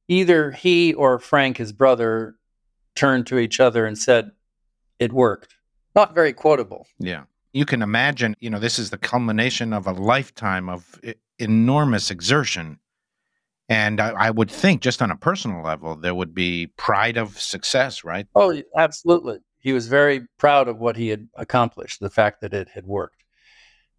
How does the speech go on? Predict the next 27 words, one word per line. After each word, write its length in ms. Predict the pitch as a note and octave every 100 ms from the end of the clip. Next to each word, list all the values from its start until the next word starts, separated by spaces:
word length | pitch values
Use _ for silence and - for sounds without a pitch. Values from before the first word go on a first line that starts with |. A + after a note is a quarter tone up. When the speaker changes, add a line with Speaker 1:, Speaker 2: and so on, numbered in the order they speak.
| _
Speaker 1:
But 300 | G3+ E3 - _ _
a 120 | C#3
couple 320 | - F#3+ G3
of 120 | F#3 D#3
days 340 | D3+ C#3 B2
later, 540 | D3+ D#3+ G#2 G2 C#3 _ _ _
after 400 | C#3 C#3+ - D3
the 140 | A#2+
Trinity 440 | A#2+ B2 A2+ G#2+ G2
test, 540 | - G#2+ G#2+ - - _ _ _
a 80 | B2
New 100 | C3
York 200 | C#3+ C3
Times 380 | - D3+ C#3 A#2+
reporter 680 | B2+ G#2+ A#2+ A#2 A#2 A2+ A2+
who 300 | - A#2 A2
was 480 | G#2 A2 G#2+ - - B2
assigned 540 | A2 - C#3 C3+ B2
to 140 | -
the 100 | A2
project 600 | A2 B2 A2+ A2 A2 A2 -
to 180 | A2
write 360 | G2 A#2 A2+ A2 _ _
in 140 | A2+ G#2+
a 60 |
classified 680 | G#2 B2 A2 - - G#2+ G2+
way, 320 | G#2+ G#2 G2